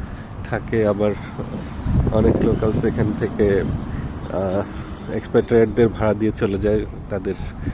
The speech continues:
solely তাদের কমিউনিটি যেটা, যেখানে অনেক বেশি লোকাল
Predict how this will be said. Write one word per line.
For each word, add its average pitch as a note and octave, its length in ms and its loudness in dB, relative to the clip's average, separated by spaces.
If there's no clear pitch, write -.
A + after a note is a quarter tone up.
solely A#2+ 360 4
তাদের G#2+ 200 4
কমিউনিটি G2+ 480 0
যেটা, G2 220 -2
যেখানে F#2 400 -4
অনেক G#2+ 300 2
বেশি G#2 240 0
লোকাল F#2+ 320 0